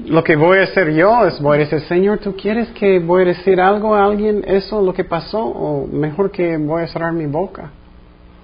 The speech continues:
Y si quieres, voy a pensar antes, "¿Cómo pue-, necesito compartirlo, lo que pasó?"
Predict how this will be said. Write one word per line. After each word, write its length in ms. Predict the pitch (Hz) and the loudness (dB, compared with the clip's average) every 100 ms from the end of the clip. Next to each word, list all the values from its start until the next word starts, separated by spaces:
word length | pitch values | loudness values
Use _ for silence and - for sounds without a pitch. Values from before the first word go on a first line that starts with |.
| - - - - - | -20 -20 -20 -20 -6
Y 140 | 143 | -4
si 200 | 143 160 | -2 -4
quieres, 540 | 143 - 180 214 233 226 - - - - - - - | -4 2 4 4 2 -4 -10 -20 -20 -20 -20 -20 -10
voy 260 | 131 156 170 | -2 2 4
a 100 | 156 | 2
pensar 460 | 139 143 170 160 | 0 0 2 4
antes, 440 | 147 170 175 165 147 | 4 4 2 0 -2
"¿Cómo 400 | - 190 202 147 | -4 2 2 0
pue-, 240 | - 170 - | -2 -2 0
necesito 500 | 151 151 175 170 151 | -4 -4 -4 -4 -2
compartirlo, 720 | 147 139 135 - 202 247 123 | -4 -2 -4 -2 -2 0 0
lo 160 | 117 | 0
que 120 | - | -4
pasó?" 400 | 113 98 95 - | -8 -8 -8 -14